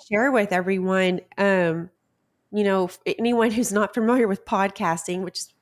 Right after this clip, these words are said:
probably a lot of people, but right before we start recording, when you're doing interviews, you know, you kind of have, like, an outline of what you wanna talk about,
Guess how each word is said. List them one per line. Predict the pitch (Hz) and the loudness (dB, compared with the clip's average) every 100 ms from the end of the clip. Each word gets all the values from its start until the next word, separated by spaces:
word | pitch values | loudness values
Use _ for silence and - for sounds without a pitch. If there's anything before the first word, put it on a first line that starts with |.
| _ - | _ -2
probably | 247 262 | 0 0
a | 220 | 0
lot | 196 | -2
of | 185 | -4
people, | 247 220 170 165 - - - - _ - | -6 -2 -2 -2 -10 -20 -20 -20 _ -2
but | 220 220 202 - _ | 2 2 0 -6 _
right | 196 233 285 | -2 0 2
before | 302 - 285 262 | 0 0 2 2
we | 233 | 0
start | - 208 | 0 0
recording, | 185 180 208 202 196 170 170 175 | 0 -2 -2 0 0 0 -2 -6
when | 185 190 | -4 -2
you're | 190 | 0
doing | 190 175 | 0 0
interviews, | 165 254 262 185 170 165 165 - - - | 0 0 0 0 -2 -2 -4 -8 -14 -10
you | 208 | -2
know, | 208 185 190 | 0 0 -2
you | 208 196 | -4 -8
kind | - 226 254 | -4 0 0
of | 277 | 2
have, | 240 | 2
like, | 214 208 | 2 0
an | 180 | 2
outline | 151 196 208 208 | 2 2 2 2
of | 196 | 0
what | 208 | 0
you | 220 | 0
wanna | 220 220 | 0 -2
talk | - 175 185 | -2 -2 -2
about, | 233 226 233 240 | 0 2 2 0